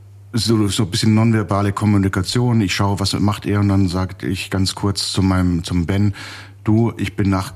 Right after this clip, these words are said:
mach grad das, ich brauch das bitte“ und dann wird es gemacht. Das ist dann überhaupt kein Thema. Und so haben wir einen richtig schönen Flow gehabt. Am Anfang, äh, sind wir fast, äh, äh, extrem davon galoppiert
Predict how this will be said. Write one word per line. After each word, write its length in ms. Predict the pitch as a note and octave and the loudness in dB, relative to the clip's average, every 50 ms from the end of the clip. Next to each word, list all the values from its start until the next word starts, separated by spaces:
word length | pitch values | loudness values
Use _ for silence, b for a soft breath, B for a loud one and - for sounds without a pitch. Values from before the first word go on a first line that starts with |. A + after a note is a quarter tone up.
| - - | -4 -2
mach 240 | G2+ G2 F#2 - | 0 0 -2 -2
grad 220 | - - F#2 F2+ - | -4 -4 -4 -4 -2
das, 240 | G2 G#2 G#2 - - | -2 -2 -2 -4 -4
ich 160 | - - - | -6 -8 -6
brauch 220 | F#2+ F2+ F2 - | -6 -6 -6 -4
das 260 | - A2+ A#2 B2 - | -4 -4 -4 -4 -4
bitte“ 420 | - B2 A#2 - A2+ A2 A2 G#2 - - - | -4 -4 -2 -2 -2 -2 -2 -4 -6 -10 -8
und 120 | - G2 F#2 | -4 -2 0
dann 140 | F#2+ F#2+ F#2 | 2 2 2
wird 140 | G2 F#2+ F#2 | 0 -2 -4
es 140 | E2+ - | -4 -4
gemacht. 360 | - F#2+ G2 A2+ A#2 - - G#2 | -2 0 0 0 -2 -2 -2 -2
Das 200 | F#2 F2+ F#2 F#2 | 0 0 0 0
ist 300 | F2+ - - - - - | -2 -4 -8 -8 -2 0
dann 220 | G#2 G#2 G2+ - | 2 2 2 2
überhaupt 320 | - - G#2 A2 A#2 A#2 - | 0 -2 -2 -2 -2 -2 -2
kein 140 | A#2 G#2+ G2+ | -2 -2 0
Thema. 360 | - A2+ A2 G2 E2+ D#2+ D#2 - - - - | 0 0 0 0 -2 -4 -8 -12 -16 -8 -2
Und 260 | - G2+ G#2 F#2 - - - - - - - | 0 0 0 0 -2 -8 -18 -20 -18 -14 -12
so 240 | - F2 - A#2 | -8 -4 -2 0
haben 100 | A2+ A#2+ | 0 2
wir 60 | A#2 A2+ | 2 2
einen 200 | G#2 G#2 G2+ F#2 | 2 2 2 0
richtig 320 | B2+ A#2+ - B2 A2+ - | 0 -2 -2 -2 -4 -2
schönen 300 | - - A2+ G#2+ G#2 G2 | -2 0 2 2 2 2
Flow 320 | - - - A#2 A#2 B2+ | 0 0 -2 0 0 0
gehabt. 400 | B2+ B2+ B2 A2+ A#2+ A#2 - - - B B B B B B B B | 0 0 0 0 0 -2 -4 -8 -16 B B B B B B B B
Am 120 | - G#2 F2 | -2 0 0
Anfang, 360 | E2+ A2 A2+ - A2 A2 G#2 | 0 0 0 2 2 2 2
äh, 400 | - - F#2+ G2+ G2+ G#2 G#2 G2 | 2 0 0 0 2 0 0 0
sind 240 | - - A#2 A2 G#2 | 0 0 0 2 2
wir 180 | G#2+ G#2 G2+ | 2 0 0
fast, 400 | - - G2+ G#2 - - - - - | -2 -2 -2 -2 -4 -4 -8 -10 -6
äh, 360 | F2+ F2+ F2+ F#2+ - - - D#2 | -4 -2 -2 -4 -6 -6 -4 -2
äh, 140 | E2 F#2 F#2 - - - - - - - - - - - - - - - - - - | -2 0 -2 -4 -6 -10 -16 -20 -20 -20 -20 -20 -20 -20 -20 -20 -20 -20 -18 -10 -6
extrem 440 | A2 A2+ - - - B2+ A#2+ B2 A#2+ | -4 -4 -4 -2 -2 0 2 2 4
davon 400 | A2 G#2 G2+ - - C#3 D#3+ C#3+ | 2 2 0 0 0 0 0 2
galoppiert 760 | A2+ G2 G2 G2+ F#2+ F2 - - G#2+ A2+ C3 D3 - - | 0 0 0 0 -2 -2 -4 -2 0 0 0 0 -4 -8